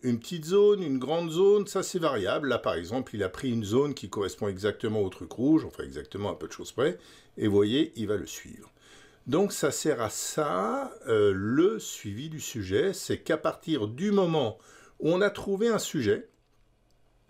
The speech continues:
eh ben, on va rester dessus, comme là, ben voilà. Vous voyez, il reste dessus, et il reste sur mon pingouin,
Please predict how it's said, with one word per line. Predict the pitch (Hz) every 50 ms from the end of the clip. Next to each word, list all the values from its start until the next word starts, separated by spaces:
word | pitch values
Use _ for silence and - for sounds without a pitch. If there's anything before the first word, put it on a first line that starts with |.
| _ - - - - _ _ _ _ _ _
eh | 147 139
ben, | 131 135 156 160 - -
on | - 139 127
va | 117 139 156 170 - -
rester | - - 127 113 - - - 156 170 - -
dessus, | 107 107 107 - - - - 101 151 - -
comme | - 104 85
là, | 87 76 90 131
ben | 131 127
voilà. | 78 73 67 62 69 - - - _ _ _ _
Vous | - _ _ _ _ - 87
voyez, | 85 101 123 - - - _
il | - 113 95
reste | 85 95 123 139 - - -
dessus, | 110 98 82 76 - - - 104 131 156 - -
et | - 113
il | 98 87 82
reste | 95 139 156 - - 123
sur | 107 - - 113
mon | 107 104 98
pingouin, | - - 95 85 78 73 87 107 120 170 262